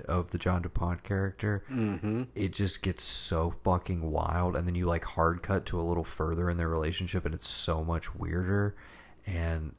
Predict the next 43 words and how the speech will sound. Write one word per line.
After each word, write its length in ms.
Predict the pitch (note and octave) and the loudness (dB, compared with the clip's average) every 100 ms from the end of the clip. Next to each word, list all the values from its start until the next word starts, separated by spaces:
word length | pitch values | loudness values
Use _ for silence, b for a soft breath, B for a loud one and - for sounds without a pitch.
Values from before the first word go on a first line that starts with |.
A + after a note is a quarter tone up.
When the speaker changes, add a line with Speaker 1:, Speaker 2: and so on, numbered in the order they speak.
| - - - | -20 -20 -14
Speaker 1:
like, 400 | F#2+ F2+ D#2 - - - - - D2+ F2+ F2 - | -4 -2 -4 -8 -20 -20 -20 -16 -12 -12 -12 -4
that, 200 | G2+ F2 - F2 | -2 0 -4 -2
those 260 | - F#2+ G#2 | 4 6 6
things 260 | - G#2+ F#2+ | 4 4 4
are 80 | |
the 80 | F#2+ | 2
things 220 | E2+ F#2 | 2 0
that, 80 | F2 | 0
like, 260 | D#2 E2 - | 0 0 -4
kept 280 | - F2+ - | 0 0 2
pe-, 160 | G2 F#2 - - - | 0 0 -6 -6 2
like, 200 | F2 - | 4 6
I 100 | A#2 | 8
saw 200 | C#3 G#2 | 12 10
it 60 | |
in 60 | - | 8
a 40 | |
theater, 380 | - F#2+ F2+ D#2+ | 2 4 4 4
and 80 | D#2+ | 2
people 280 | - - E2+ | 2 0 -6
were 120 | - | -8
just 240 | - - | -8 -6
like, 100 | C#2 - | -8 -12
"What 340 | - - E2+ | -8 -4 2
the 60 | - | 4
fuck 520 | - - - F#2 G2 - | 2 -2 0 0 0 -2
is 220 | F#2+ F#2 | -2 -2
this 260 | F#2+ E2 - | -2 -4 -4
movie?" 480 | - F2 E2 - F2 | 0 0 0 -4 -4
Like, 300 | E2+ E2 - B B B B | -2 -4 -4 B B B B
completely 680 | - D#2+ - G#2 F#2+ E2+ E2+ | -2 4 6 6 4 2 2
not 300 | D#2+ E2 E2 | 2 2 2
into 380 | E2 D#2+ E2 D#2 | 2 0 0 0
it, 100 | D#2+ | 0
and 140 | D#2 | 0
I 80 | D#2 | 2
was 160 | D#2 - | 0 -2
just, 160 | D#2+ | -4
like, 160 | D#2 D2 | -6 -6
glued 300 | - D#2+ D#2 | -4 -6 -4
to 80 | D#2+ | -6
the 80 | |
screen. 400 | D2+ - D#2+ D#2 | -6 -2 -2 -2